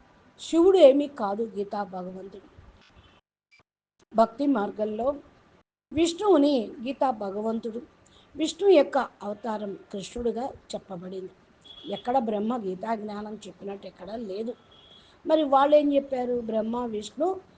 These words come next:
వర్త్ నాటే పెన్ని" అంటే వాళ్ళ మాట ఈ బుక్లో కూడా ఉంది, వాళ్ళ చిత్రప్రదర్శిని పుస్తకంలో ఉంది, వాళ్ళ మురళిల్లో ఉంది, అవ్యక్తవాణిలో ప్రూఫ్లు ఉన్నాయి.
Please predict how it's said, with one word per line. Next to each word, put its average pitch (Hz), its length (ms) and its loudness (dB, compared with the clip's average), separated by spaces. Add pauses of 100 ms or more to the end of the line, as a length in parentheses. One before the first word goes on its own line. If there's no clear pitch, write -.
(200)
వర్త్ 262 420 2
నాటే 202 360 -8
పెన్ని" 190 520 -10 (340)
అంటే 247 300 -4
వాళ్ళ 185 380 -8
మాట 208 460 -12 (580)
ఈ 311 60 -4
బుక్లో 320 460 0
కూడా 381 200 0
ఉంది, 294 360 -4 (500)
వాళ్ళ 240 240 -4
చిత్రప్రదర్శిని 320 640 -2
పుస్తకంలో 311 580 -4
ఉంది, 277 360 -4 (500)
వాళ్ళ 269 160 0
మురళిల్లో 311 600 2
ఉంది, 269 400 -4 (220)
అవ్యక్తవాణిలో 302 800 0
ప్రూఫ్లు 311 500 -4
ఉన్నాయి. 226 300 -8